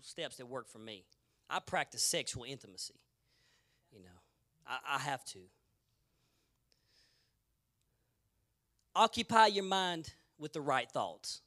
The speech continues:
That's very important. Constant prayer. Constant prayer. Cry out to God. When you get sick of sin,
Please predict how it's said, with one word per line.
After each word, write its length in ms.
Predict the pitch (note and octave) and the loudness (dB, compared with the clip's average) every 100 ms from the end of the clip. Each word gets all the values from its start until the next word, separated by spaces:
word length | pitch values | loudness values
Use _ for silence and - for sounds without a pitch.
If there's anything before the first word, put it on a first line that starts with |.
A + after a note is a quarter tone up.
| _ _ | _ _
That's 120 | A#2 A#2 | -12 -4
very 240 | D#3 C3+ | -2 -2
important. 400 | A2+ A2 F2+ - - _ _ _ _ _ _ _ _ _ _ _ _ _ _ _ _ _ _ _ _ _ _ _ _ _ _ _ _ _ _ _ _ _ _ _ _ - | -6 -10 -12 -16 -20 _ _ _ _ _ _ _ _ _ _ _ _ _ _ _ _ _ _ _ _ _ _ _ _ _ _ _ _ _ _ _ _ _ _ _ _ 8
Constant 480 | A#3+ A3 - A3+ F3 - _ - | 10 10 8 4 2 -8 _ 4
prayer. 360 | F#3 C3+ G2+ - - - - - _ _ _ _ _ _ _ _ _ - | 6 6 0 -10 -20 -20 -20 -20 _ _ _ _ _ _ _ _ _ -2
Constant 560 | G3 A3 F#3 - D3 G#2+ _ _ | 6 6 6 0 -4 -8 _ _
prayer. 360 | D3+ D3+ G#2+ F#2+ - - _ _ _ _ _ _ _ _ _ _ _ - | 0 2 0 -8 -20 -20 _ _ _ _ _ _ _ _ _ _ _ -2
Cry 260 | G3+ A3+ | 8 12
out 160 | A#3 A3 | 12 12
to 80 | A#3 | 6
God. 320 | G#3+ D#3+ A2+ - - _ _ _ _ _ _ _ _ _ - | 6 4 2 -8 -20 _ _ _ _ _ _ _ _ _ -10
When 140 | D#3+ | -2
you 100 | A3 | 0
get 200 | G3+ B3+ | 2 4
sick 300 | - C4+ C4+ | 6 6 6
of 160 | A#3 G#3 | 4 6
sin, 560 | - B3 C#4 D4 C#4+ | 8 8 8 8 4